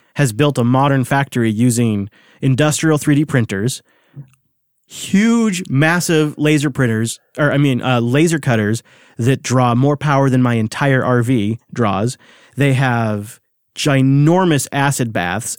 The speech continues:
and huge baking ovens. And what they've been able to do is kind of pick and choose a more modern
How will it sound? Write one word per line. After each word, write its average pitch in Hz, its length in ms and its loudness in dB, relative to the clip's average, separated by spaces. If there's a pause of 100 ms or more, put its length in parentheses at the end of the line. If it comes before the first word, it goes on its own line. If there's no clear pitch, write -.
and 127 320 0
huge 170 640 -2
baking 139 380 -2
ovens. 101 440 -6 (440)
And 151 260 0
what 160 120 0
they've 160 120 0
been 165 80 2
able 165 160 2
to 135 100 0
do 135 420 0 (280)
is 160 120 -4
kind 202 180 -2
of 180 180 -4
pick 202 200 -6
and 170 100 0
choose 127 580 0 (240)
a 147 80 0
more 143 200 4
modern 139 640 2